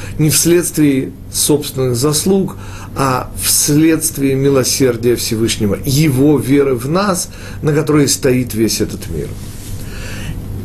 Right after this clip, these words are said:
И Сука, последний, как бы, наш праздник Суккот, выражает эту идею нашей совершенно незаслуженной близости к Всевышнему, проще всего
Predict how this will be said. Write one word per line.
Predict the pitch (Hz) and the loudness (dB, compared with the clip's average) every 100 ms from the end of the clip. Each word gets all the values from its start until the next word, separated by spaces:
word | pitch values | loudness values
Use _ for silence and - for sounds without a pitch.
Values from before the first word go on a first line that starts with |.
| - - - - - - - - - - | -8 -8 -8 -8 -6 -6 -6 -6 -6 -2
И | 190 160 | 2 4
Сука, | - - 165 156 - 185 202 208 208 - - | 2 2 0 0 2 4 4 2 -2 -10 -4
последний, | 139 135 139 147 143 110 104 90 - - | 0 0 2 2 2 0 -6 -6 -8 -8
как | - - | -10 -8
бы, | - 73 | -8 -6
наш | 87 85 | -6 -6
праздник | - 101 95 95 120 | -2 -2 0 -2 0
Суккот, | - 165 202 196 - - - - - | 0 2 2 2 -2 -10 -10 -10 -4
выражает | 131 165 156 147 170 180 156 - | 2 4 4 4 4 4 2 0
эту | 151 147 151 139 | -4 0 0 0
идею | 131 131 170 156 123 90 - - - - - | 0 4 4 4 2 -2 -8 -14 -14 -12 -6
нашей | 123 139 131 - 120 123 - - - - - - - - - - - | -2 0 2 2 2 0 -8 -10 -10 -10 -10 -12 -12 -12 -10 -10 -6
совершенно | - 123 147 147 | -2 0 2 2
незаслуженной | 147 147 135 131 - 135 151 139 127 117 104 - - - - - | 4 4 4 2 2 2 2 2 2 2 2 -2 -10 -10 -10 -6
близости | 117 131 147 127 - 120 | 0 2 4 2 2 0
к | |
Всевышнему, | - 143 160 202 156 151 147 143 - - - - - | 0 2 4 2 2 4 4 0 -6 -10 -10 -10 -6
проще | - 160 151 156 | 2 2 4 2
всего | - - 135 170 180 170 | 2 2 4 4 4 0